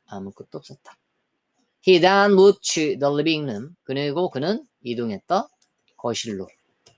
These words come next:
And there it was. 거기에 있었다라는 뜻이야. 있었다. 이 비동사 있다. A table, 한 탁자가 which was a, a priceless piece of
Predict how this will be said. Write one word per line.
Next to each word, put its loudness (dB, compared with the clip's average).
And 4
there 6
it 2
was. -2
거기에 -4
있었다라는 -10
뜻이야. -18
있었다. -16
이 0
비동사 2
있다. -8
A -6
table, 4
한 0
탁자가 2
which -4
was 0
a, 0
a 0
priceless -2
piece -8
of 0